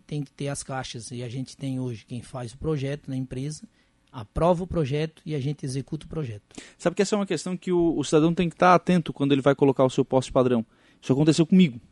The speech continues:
Speaker 2: Isso aconteceu comigo. É, eu queria colocar um poste lá, é, trif-, não é, é, trifásico, né?
Speaker 1: Isso, tem
Speaker 2: O
Speaker 1: monofásico, trifásico, bifásico.
Speaker 2: Eu, eu queria colocar o bifásico, era o bifásico. E, só que na hora de,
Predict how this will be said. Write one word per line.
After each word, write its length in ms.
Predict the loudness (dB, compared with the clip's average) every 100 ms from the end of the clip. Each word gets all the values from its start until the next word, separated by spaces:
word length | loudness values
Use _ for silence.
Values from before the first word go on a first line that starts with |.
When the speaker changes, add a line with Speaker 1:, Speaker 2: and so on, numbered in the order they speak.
| _
Speaker 2:
Isso 100 | -12
aconteceu 240 | -8 -4 -2
comigo. 320 | 0 0 -4 _ _ _ 0
É, 600 | 4 6 6 6 4 2
eu 380 | -4 -4 4 4
queria 240 | 6 6
colocar 340 | 8 6 6 4
um 160 | 4
poste 380 | 6 6 6 4
lá, 420 | 4 6 4 0 -6 0
é, 580 | 2 2 2 0 -2 -8 -14 -20 -6 2
trif-, 340 | 2 2 -4
não 80 | -4
é, 40 | -2
é, 140 | -2 -2
trifásico, 640 | -2 2 6 6 6 0
né? 200 | 0 0 -4 -14
Speaker 1:
Isso, 240 | -12 -12 -8
tem 120 | -6
Speaker 2:
O 40 |
Speaker 1:
monofásico, 640 | -4 -4 -4 -4 -4 -6 -12
trifásico, 600 | -10 -8 -6 -6 -6 -12
bifásico. 640 | -14 -12 -6 0 2 2
Speaker 2:
Eu, 60 | 4
eu 120 | 6
queria 140 | 6
colocar 200 | 4 2
o 40 | 4
bifásico, 600 | 2 2 0 -2 -10 -2
era 80 | 0
o 20 |
bifásico. 560 | 0 -2 -8 -10 _ _ _ _ _ -4
E, 400 | 4 6 6 4 2
só 200 | 2 6
que 60 |
na 80 | 8
hora 120 | 6
de, 100 | 4